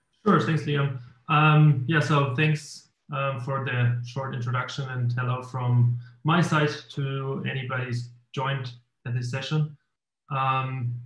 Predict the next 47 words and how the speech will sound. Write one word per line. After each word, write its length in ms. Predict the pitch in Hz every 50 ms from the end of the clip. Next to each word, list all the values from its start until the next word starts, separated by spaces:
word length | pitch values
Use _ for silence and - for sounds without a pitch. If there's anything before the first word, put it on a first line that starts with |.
| - - -
yeah, 120 | 175 185
as 120 | 185 180 180
Liam 220 | 180 180 175 151
said, 360 | 120 - 156 151 147 - -
just 340 | - 151 127 117 - - -
one 180 | 151 151 151 147
more 160 | 143 135 127
word 200 | 135 135 139 135
about 360 | 131 117 131 131 127 120 -
it. 80 | 143 120
It's 140 | - - 127
a 80 | 120
workshop. 640 | 120 143 143 147 - - - - 120 120 120 120 120
It's 220 | - - - -
not 200 | 131 131 127 127
like, 320 | 127 127 123 120 120 120 - 123
uh, 160 | 123 120 117
something 580 | 120 - 131 127 123 - - 123 120 120 120 - - -
we, 260 | - 131 131 - - - _ _ _ _ _ _ _ -
we 120 | 147 123
get 160 | 123 139 123 120 - - - _
talking 420 | - - 135 131 131 123 139 120 127
for 100 | 135 123
the 100 | 123 123
next 300 | 123 123 120 - - -
one 160 | 123 123 123
hour, 220 | 123 123 120 120
forty-five 500 | - 123 123 123 123 123 123 123 120 120
minutes. 360 | 120 120 120 120 120 120 - - 120
Uh, 240 | 120 120 120 117 120 - - _ _ _ _ _
so 140 | - - 151
if 80 | 147
you 100 | 151 165
have 100 | 151 -
questions, 380 | - 147 143 - - 151 127 117
feel 100 | 143 143
free 200 | - - 143 139
to 160 | - 147 131
ask, 300 | 120 120 120 120 120 -
and, 180 | 123 120 120 117
um, 260 | 117 117 113 117 117 -
I'll 240 | 123 127 135 - -
put 140 | - 151 147
a 60 | 139
lot 160 | 135 131 131 131
of 180 | 120 - -
stuff 960 | - - - - - - _ _ _ _ _ _ - 131 127 123 - - -